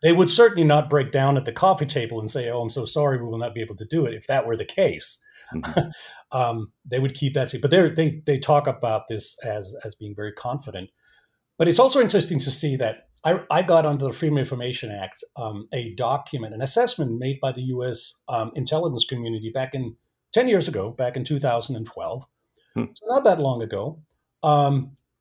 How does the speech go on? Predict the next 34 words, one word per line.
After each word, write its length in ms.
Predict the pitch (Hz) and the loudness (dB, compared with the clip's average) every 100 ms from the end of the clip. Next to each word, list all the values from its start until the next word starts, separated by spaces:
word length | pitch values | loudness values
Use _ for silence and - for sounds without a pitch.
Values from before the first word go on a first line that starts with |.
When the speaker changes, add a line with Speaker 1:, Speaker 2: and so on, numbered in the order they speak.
| _ - | _ -4
Speaker 1:
that 240 | 139 175 180 | 0 2 4
looked 240 | 254 - | 2 2
at 440 | - 165 160 160 - | 0 2 2 0 -6
what 480 | 139 165 208 233 233 - 170 - | -8 2 6 6 4 -10 -10 0
if 260 | 190 180 | 0 0
the 80 | 170 | -2
Russians 580 | 143 143 135 165 139 - | 0 0 0 -2 -2 -4
went 300 | 127 123 - | -10 -12 -12
crazy? 480 | - 110 90 - - _ _ _ _ _ _ _ | -10 -8 -10 -16 -20 _ _ _ _ _ _ _
Speaker 2:
Hmm. 140 | 85 80 | -8 -4
Speaker 1:
What 320 | 127 180 233 | 4 8 8
if 180 | 226 - | 6 2
they 400 | 180 160 151 139 | 2 2 2 0
decided, 640 | 135 - 143 143 143 139 - _ _ _ _ _ _ | -2 0 0 2 0 -4 -12 _ _ _ _ _ _
"Screw 340 | - 202 240 | -8 0 4
the 80 | 214 | 4
New 200 | 180 180 | 4 2
start 320 | 165 151 147 | 0 0 0
treaty, 380 | - 151 143 147 | -2 -2 0 0
let's 280 | 143 143 - | 4 4 4
just 280 | - 165 113 | -2 -2 4
build 220 | 156 156 | 6 6
up 180 | 151 139 | 4 4
our 120 | 135 | 2
forces 800 | - 151 131 127 139 131 120 - - | 2 2 2 0 -4 -4 -6 -10 -10
and, 580 | 127 117 113 113 113 107 107 | -6 -6 -6 -6 -8 -10 -12
you 240 | 120 156 | -4 -2
know, 380 | 139 113 104 98 _ - | -2 -4 -6 -12 _ -10
try 200 | - 143 | -2 -2
to 80 | 131 | -2
get 280 | 131 123 | -2 -2
a 60 | 131 | -4
military 440 | 113 117 117 113 | -6 -6 -6 -8
advantage"? 320 | 104 101 101 | -8 -10 -12